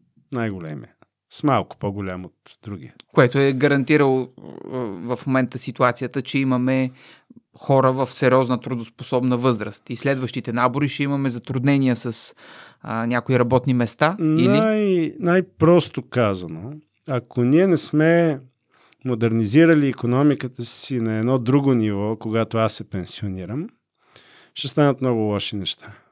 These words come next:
Speaker 1: С пенсионна система, с здравна система, с такива работи. Защото когато почва още седемдесета година, когато почва да се пенсионират, а това е утре, а,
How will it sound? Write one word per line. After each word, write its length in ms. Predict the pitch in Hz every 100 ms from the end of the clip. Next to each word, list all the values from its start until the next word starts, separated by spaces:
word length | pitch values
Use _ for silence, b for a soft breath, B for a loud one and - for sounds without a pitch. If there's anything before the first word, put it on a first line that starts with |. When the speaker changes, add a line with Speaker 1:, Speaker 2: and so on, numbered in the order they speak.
| _ _ _ -
Speaker 1:
С 80 | -
пенсионна 540 | 131 113 - 131 131
система, 360 | - - 127 120
с 160 | -
здравна 440 | 104 107 113 120 120
система, 560 | - - - 113 117
с 220 | 113 - -
такива 340 | - 113 104
работи. 360 | 92 80 73 98
Защото 640 | 95 - 127 123 117 104 - _ _ _ _ _ _ -
когато 340 | 107 131 156
почва 320 | - 147 151 151
още 180 | -
седемдесета 720 | - 113 101 95 87 165 170
година, 260 | 170 151 139
когато 220 | 123 113
почва 260 | - 107 101
да 80 | 95
се 120 | -
пенсионират, 800 | - 85 - 92 87 101 - _ b b b b b -
а 80 | 101
това 260 | - 104
е 80 | 101 -
утре, 400 | 117 107 92 107 - _ _ _ _ _ B B B B B _ -
а, 320 | 113 101 95